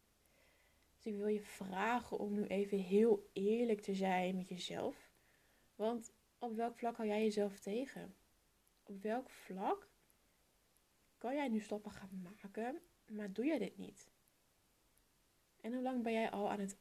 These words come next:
aanrommelen? En wat is, wat is hiervan het resultaat?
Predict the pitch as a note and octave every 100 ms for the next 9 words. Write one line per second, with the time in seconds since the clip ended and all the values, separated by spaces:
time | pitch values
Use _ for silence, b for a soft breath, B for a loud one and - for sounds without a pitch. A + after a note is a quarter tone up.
0 | _ F#3+ G3 B3 G3 F3 E3+ E3+ - _
1 | _ _ _ _ _ _ _ _ G#3 G#3
2 | G#3 G3 - G3 G#3 G#3 G3+ G3+ G3 F#3+
3 | F#3+ F#3 F#3 F3+ - A#3 - - -